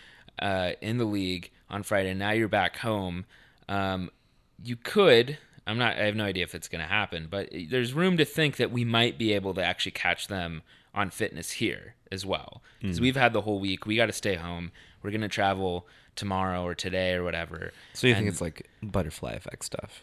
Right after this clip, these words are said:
Speaker 1: Yeah, we, there,
Speaker 2: Ripple effect.
Speaker 1: there should still, there might still be a knock-on effect of all this fitness and this travel where we could go out there and we could punch them in the mouth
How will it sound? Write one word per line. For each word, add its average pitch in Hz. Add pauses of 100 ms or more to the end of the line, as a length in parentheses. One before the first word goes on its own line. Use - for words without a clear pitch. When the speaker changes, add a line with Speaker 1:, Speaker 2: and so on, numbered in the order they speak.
(140)
Speaker 1:
Yeah, 156
we, 120
there, 127
Speaker 2:
Ripple 104
effect. -
Speaker 1:
there 135
should 160
still, 127
there 127
might 139
still 127
be 117
a 101
knock-on 90
effect -
of 90
all 90
this 85
fitness 85
and 87
this 90
travel 82 (240)
where 98
we 98
could 110
go 101
out 92
there 90
and 90
we 90
could -
punch 87
them 85
in 80
the 78
mouth -